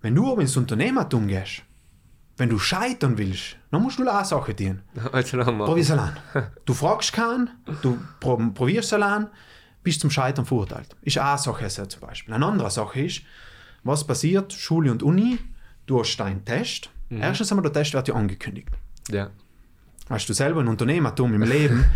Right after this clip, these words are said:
Speaker 2: <laughs>
Speaker 1: der Test wird nicht angekündigt. Der kommt und der ist da.
Speaker 2: Ja.
Speaker 1: Und dann gehst du mit dem um. Das heißt, du musst vorbereitet sein.
Speaker 2: Ja.
Speaker 1: Und was noch viel schlimmer ist, das merken wir mit allen Teams, was wir arbeiten. Ich arbeite ja viel auch mit Startups
Speaker 2: Ja.
Speaker 1: und so weiter.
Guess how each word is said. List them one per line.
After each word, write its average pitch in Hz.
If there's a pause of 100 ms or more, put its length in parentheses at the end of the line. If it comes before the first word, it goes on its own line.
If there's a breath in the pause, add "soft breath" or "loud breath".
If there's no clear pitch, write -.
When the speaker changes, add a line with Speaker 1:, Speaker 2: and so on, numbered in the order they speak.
(180)
Speaker 2:
<laughs> -
Speaker 1:
der 120
Test 147
wird 160
nicht 151
angekündigt. 123
Der 135 (120)
kommt 175
und 147
der 127
ist 127
da. 180
Speaker 2:
Ja. 120 (440)
Speaker 1:
Und 165
dann 160
gehst 151
du -
mit 127
dem 139
um. 107 (140)
Das 139
heißt, 156
du 185
musst 156
vorbereitet 107
sein. 95 (200)
Speaker 2:
Ja. 110 (420)
Speaker 1:
Und 151
was 135
noch 147
viel 147
schlimmer 151
ist, 143 (180 loud breath)
das 113
merken 151
wir 143
mit 127
allen 147
Teams, 147
was 110
wir 101
arbeiten. 98
Ich 104
arbeite 117
ja 101
viel 117
auch 107
mit 98
Startups 120
Speaker 2:
Ja. 127
Speaker 1:
und 98
so 113
weiter. 127